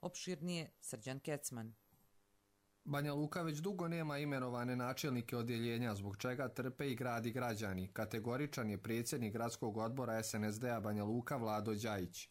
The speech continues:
Speaker 2: On podsjeća da je Ustavni sud B I H donio odluku da je gradonačelnik prekršio zakon,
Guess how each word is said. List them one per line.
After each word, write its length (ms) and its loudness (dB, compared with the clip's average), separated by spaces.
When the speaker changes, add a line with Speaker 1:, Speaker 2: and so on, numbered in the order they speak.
Speaker 2:
On 220 0
podsjeća 520 0
da 100 0
je 80 2
Ustavni 400 0
sud 240 0
B 200 0
I 60 0
H 200 -2
donio 340 2
odluku 380 0
da 120 2
je 60 0
gradonačelnik 760 0
prekršio 520 0
zakon, 480 0